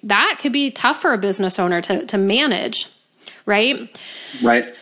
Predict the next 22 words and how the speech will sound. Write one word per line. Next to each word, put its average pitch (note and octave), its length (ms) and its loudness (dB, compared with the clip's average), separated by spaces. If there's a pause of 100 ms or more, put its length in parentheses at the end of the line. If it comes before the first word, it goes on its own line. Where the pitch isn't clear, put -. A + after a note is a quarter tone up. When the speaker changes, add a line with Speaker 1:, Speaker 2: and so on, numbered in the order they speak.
(140)
Speaker 2:
right. B2+ 240 4 (580)
Speaker 1:
So D4+ 600 0
what A#3+ 340 -2
Speaker 2:
Yeah, C4+ 160 8
Speaker 1:
if - 60 4
Speaker 2:
and F3 120 8
I, E3+ 540 4
I E3+ 120 6
think G3+ 280 4
that's E3+ 280 4
a, C3 420 4
a C#3+ 100 2
big C#3 280 4
issue, B2 320 4
right? A#2+ 360 4
It, C3+ 460 0
the, A#2+ 240 4
the A#2+ 160 4
turnover A#2+ 640 4
in A2 140 2
our G#2+ 120 4
industry. A#2+ 520 2